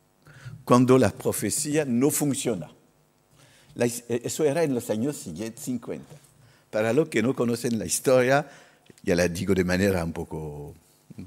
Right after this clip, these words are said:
simplificada, porque yo me rec-, no me recuerdo perfectamente, pero más o menos. Estamos en California en los años cincuenta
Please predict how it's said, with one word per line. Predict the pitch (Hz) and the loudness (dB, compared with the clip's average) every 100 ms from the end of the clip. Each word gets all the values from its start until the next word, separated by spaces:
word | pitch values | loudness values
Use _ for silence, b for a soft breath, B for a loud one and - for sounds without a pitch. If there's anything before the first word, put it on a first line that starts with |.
| 95 | -18
simplificada, | - - 85 87 85 - 139 147 190 | -12 -10 -8 -8 -4 0 2 2 -2
porque | - - - _ - | -12 -16 -18 _ -14
yo | 92 | -12
me | 85 | -10
rec-, | 139 - | -12 -10
no | 120 123 | -2 2
me | 117 | 2
recuerdo | 95 95 95 90 | -2 -6 -6 -6
perfectamente, | 85 85 - 82 95 92 127 123 - B B | -8 -14 -16 -10 -4 -4 -4 -8 -16 B B
pero | 104 110 | -4 -2
más | 110 131 131 | 0 -2 -2
o | 113 | -4
menos. | 92 78 - _ b b b - | -6 -10 -16 _ b b b -8
Estamos | 110 151 143 - - | -2 -2 -2 -6 -8
en | 104 | -4
California | - 107 101 139 156 170 180 _ _ - | -2 -2 -2 -4 -4 -4 -10 _ _ -8
en | 113 | -4
los | 110 107 | -2 -2
años | 95 90 78 | -4 -6 -8
cincuenta | - 139 175 190 190 175 | -8 -8 -6 -8 -8 -12